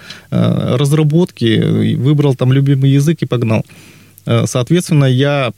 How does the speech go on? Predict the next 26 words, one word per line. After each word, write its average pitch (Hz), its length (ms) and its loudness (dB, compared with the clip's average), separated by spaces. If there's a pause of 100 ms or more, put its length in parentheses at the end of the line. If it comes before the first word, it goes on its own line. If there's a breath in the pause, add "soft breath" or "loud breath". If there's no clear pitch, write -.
м, 147 200 -8
там 110 320 -4
прошел 131 400 0
несколько 131 440 0
бесплатных 127 520 -2
курсов, - 560 -4
э, 110 320 -2
ознакомительных 120 920 0
по 113 420 2
JavaScript, 120 800 -2
э, 117 480 -2
H - 160 -4
T 120 100 -4
M 117 120 -2
L 117 140 -2 (140)
пять - 420 -6 (100)
и 156 260 0
C 127 180 -4
S 120 200 -4
S. 113 180 -2
Ну, 151 140 0
то 147 120 -2
есть 123 140 -2
это 131 180 -4
для 117 280 -2
веб-, 117 280 -4